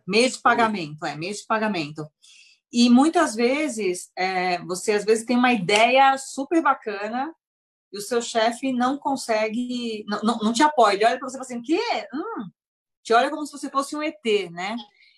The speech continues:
E quando você, é, tem ma-, assim, você, você trabalha pra você mesmo,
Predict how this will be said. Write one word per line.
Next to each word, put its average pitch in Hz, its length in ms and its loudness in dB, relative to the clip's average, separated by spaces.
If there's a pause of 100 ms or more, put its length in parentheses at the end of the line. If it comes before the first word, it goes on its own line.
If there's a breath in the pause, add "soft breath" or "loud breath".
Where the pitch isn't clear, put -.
(120)
E 233 140 -10
quando 381 400 2
você, 220 720 -4 (200)
é, 170 480 -4 (600)
tem 226 360 -4 (140)
ma-, 190 360 -4
assim, - 220 -8
você, 208 400 -6
você 202 300 -8
trabalha 185 420 -2
pra 185 140 -6
você 180 380 0
mesmo, 190 640 -4